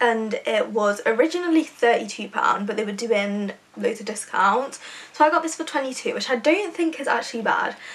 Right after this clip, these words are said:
Like, I know, like, you look at this and you're like, "Okay, it's, like, a tiny bag," but this is really, really good quality. It's got all these really nice details. This kind of gives me Aspinall of London vibes.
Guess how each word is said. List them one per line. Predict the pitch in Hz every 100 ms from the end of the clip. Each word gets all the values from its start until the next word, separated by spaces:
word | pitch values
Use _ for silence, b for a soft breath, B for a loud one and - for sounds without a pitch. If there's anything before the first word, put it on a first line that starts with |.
| B -
Like, | 254
I | 311
know, | 359 381
like, | 349 269
you |
look | 277 247
at |
this | 233 233
and | 262
you're | 240
like, | 247 -
"Okay, | 262 247 233
it's, | -
like, | 240
a | 233 - _
tiny | - 240 240
bag," | 220 226 226 - B B B B - -
but | - 349 247 247 359 - 233
this | 285 330
is | 240
really, | 220 247 233
really | 233 247
good | 240 226
quality. | - 226 226 233 233
It's | 190 240
got | 302 240 -
all | 240
these | 226 240 240
really | 233 226
nice | 226 220 -
details. | 208 220 208 208 - 202 208 233 - B B -
This | - 440 - - -
kind | 311 349
of | 339
gives | 349 -
me | 254 226 226 220 -
Aspinall | - - 233 233 233
of | 233 -
London | 240 247 247 254 247
vibes. | 262 262 311 403 -